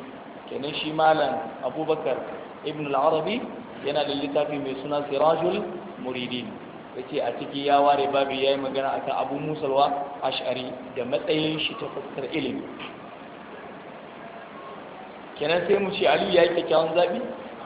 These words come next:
Ko? Kuma dama alƙali ya kamata a ce yana da wannan sifa, ko? Abu Musa kafin zamanin Aliyu, tun zamanin Annabi sallallahu alaihi wasallam, arsalahu Annabi sallallahu alaihi wasallam ila Yaman.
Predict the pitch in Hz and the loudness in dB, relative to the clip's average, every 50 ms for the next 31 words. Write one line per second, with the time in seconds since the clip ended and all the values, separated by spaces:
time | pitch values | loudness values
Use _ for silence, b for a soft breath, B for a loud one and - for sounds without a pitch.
0 | - - - - - - - - - - - - - - - - - - - 170 | -12 -12 -12 -12 -12 -12 -12 -12 -14 -14 -14 -14 -14 -14 -14 -14 -8 0 4 4
1 | 202 - - - - - - - - - - - 165 180 185 180 175 175 165 165 | 4 4 4 0 -2 -6 -8 -8 -10 -10 -6 0 4 6 6 10 10 10 10 8
2 | 165 - 180 180 180 190 - 196 196 196 185 165 170 170 160 143 143 - 160 160 | 6 6 6 6 6 8 8 8 8 8 8 6 4 6 4 2 2 2 0 2
3 | 151 143 143 139 143 147 143 135 - 143 - 135 131 131 151 202 - - - - | 2 2 2 2 2 0 -2 -2 -4 -2 -2 -2 0 2 0 0 0 -2 -4 -6
4 | - - - - - - - - - - - - - - - - - - - - | -8 -10 -10 -12 -12 -12 -14 -14 -14 -14 -16 -16 -16 -16 -16 -14 -16 -16 -16 -14
5 | - - - - - - - - - - - - - - - - - - - - | -14 -14 -14 -14 -14 -16 -16 -16 -16 -16 -16 -16 -14 -16 -16 -16 -16 -16 -10 -4
6 | - 151 180 233 262 262 269 262 254 262 254 254 240 247 233 202 185 185 196 - | -2 0 2 2 2 2 2 2 4 6 6 6 8 8 8 8 8 8 6 4
7 | 214 226 233 233 233 233 233 240 220 180 160 208 214 220 208 202 190 196 196 170 | 0 0 0 0 0 0 0 -2 -2 2 8 10 10 10 10 8 6 6 8 8
8 | 170 175 175 190 180 180 185 190 - - - - - - 285 311 277 285 302 302 | 8 8 8 6 2 2 0 -2 -4 -6 -8 -10 -6 -4 -4 -2 2 6 6 6
9 | 285 285 262 226 208 208 - 175 180 180 190 185 185 - 190 185 185 180 175 175 | 8 6 4 4 2 2 2 0 0 0 0 -4 -2 -2 -2 0 2 2 2 2
10 | 175 170 165 170 - 151 156 170 160 - 226 226 208 175 190 190 180 170 170 185 | 2 -2 0 0 2 2 2 2 4 2 4 4 4 4 4 2 2 0 0 0
11 | 202 190 - 190 185 175 175 175 170 170 170 165 165 156 156 156 156 151 - - | -2 -2 -2 0 2 2 2 2 0 -2 0 0 2 2 4 4 4 2 2 0
12 | 107 | -4